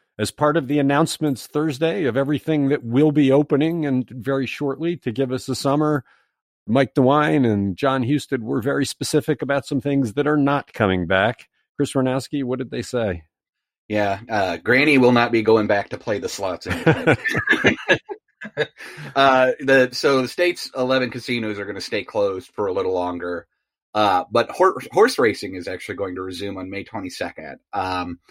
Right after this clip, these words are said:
Speaker 1: But without
Speaker 2: but
Speaker 1: spectators.
Speaker 2: But without spectators. And the, but, I mean, this is kind of a big deal. Uh, the state, the state has estimated that it's lost about, uh,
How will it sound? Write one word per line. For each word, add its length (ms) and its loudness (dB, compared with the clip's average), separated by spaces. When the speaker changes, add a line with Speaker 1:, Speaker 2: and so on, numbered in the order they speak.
Speaker 1:
But 140 2
without 460 4
Speaker 2:
but 80 -20
Speaker 1:
spectators. 720 -2
Speaker 2:
But 120 6
without 260 6
spectators. 800 -4
And 540 2
the, 560 2
but, 280 4
I 60 2
mean, 140 4
this 160 -2
is 60 -12
kind 180 0
of 60 0
a 60 2
big 200 0
deal. 400 2
Uh, 380 -2
the 100 -4
state, 460 0
the 240 -2
state 260 0
has 280 0
estimated 680 2
that 180 0
it's 160 -6
lost 280 2
about, 240 -6
uh, 160 -6